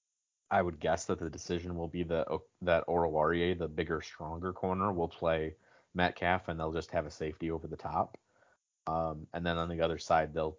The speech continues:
kinda just let Okudah go one-on-one on an island against Lockett. And I think that he'll do a good enough job that Lockett won't have a very good game. So if you're gonna play one of these guys, I think or, uh,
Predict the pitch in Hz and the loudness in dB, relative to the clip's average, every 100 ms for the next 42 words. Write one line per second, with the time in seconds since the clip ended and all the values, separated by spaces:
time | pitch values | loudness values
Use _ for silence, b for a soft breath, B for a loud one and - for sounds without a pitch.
0 | - 85 78 73 76 82 82 90 - 82 | -4 -2 -2 -4 -2 2 2 0 -6 -4
1 | 78 78 76 76 80 76 76 78 78 71 | -2 -2 -2 -2 -4 -6 -4 -4 -4 -6
2 | 73 71 78 85 85 - 73 - - - | -8 -6 -4 -2 -4 -4 -6 -2 -2 2
3 | 92 - - _ _ _ 82 82 - 90 | 0 0 -8 _ _ _ -2 0 -2 0
4 | 92 87 87 87 87 80 85 80 80 - | 0 2 0 0 -2 0 -2 -2 -4 0
5 | 73 73 - - - 78 73 58 76 73 | 0 -2 -6 -8 -6 -6 -6 -6 -6 -6
6 | 73 67 - - - - - - - 73 | -6 -6 -10 -14 -14 -14 -18 -12 -4 -2
7 | 71 71 - _ - 90 87 90 87 90 | -2 -6 -14 _ -6 -2 2 2 2 2
8 | 87 87 87 85 87 85 82 80 85 78 | 2 0 -2 2 6 6 6 -2 -6 -4
9 | 82 78 - 80 76 73 69 | -2 -2 -2 -2 0 -2 -6